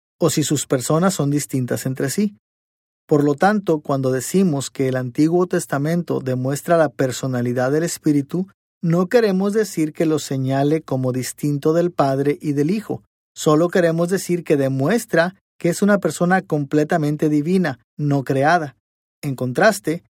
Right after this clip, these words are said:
a veces se argumenta que en el Antiguo Testamento el Espíritu de Dios fue presentado como una fuerza o poder impersonal, pero como ya hemos visto,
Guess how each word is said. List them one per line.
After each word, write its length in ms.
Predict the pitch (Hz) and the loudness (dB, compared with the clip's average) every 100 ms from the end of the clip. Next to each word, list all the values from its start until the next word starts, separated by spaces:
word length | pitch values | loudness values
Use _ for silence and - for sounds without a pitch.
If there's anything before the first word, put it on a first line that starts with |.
| _ | _
a 120 | 170 160 | 0 2
veces 320 | 196 269 240 | 2 0 2
se 80 | 226 | 2
argumenta 600 | 180 156 156 196 202 165 | 2 0 0 0 0 0
que 260 | - 143 - | 2 0 0
en 140 | 147 | -4
el 100 | 127 | -2
Antiguo 440 | 127 123 147 160 185 | -2 -2 0 2 0
Testamento 720 | 196 190 196 156 147 139 180 _ _ - | 0 0 0 0 -2 -2 -6 _ _ -2
el 120 | 160 | 0
Espíritu 500 | 156 - 190 214 233 | 0 2 2 2 2
de 120 | 190 | 2
Dios 240 | 165 180 - | 2 -2 0
fue 160 | 175 | -2
presentado 760 | 175 185 - 147 139 147 160 170 | 0 -2 -2 -4 0 2 2 0
como 240 | 156 135 | 0 0
una 200 | 135 160 | 0 -2
fuerza 600 | 156 - 143 160 170 180 | -4 0 2 2 0 0
o 80 | 156 | 0
poder 360 | 139 131 131 131 | 0 0 0 -2
impersonal, 800 | 139 135 139 - 147 190 202 - _ _ _ _ | -2 -2 -4 -2 0 0 -2 -6 _ _ _ _
pero 200 | 196 185 | 2 2
como 220 | 185 175 | 2 0
ya 160 | 175 190 | 2 2
hemos 220 | 220 226 | 0 -2
visto, 460 | 208 165 - 196 | -2 -4 -4 -4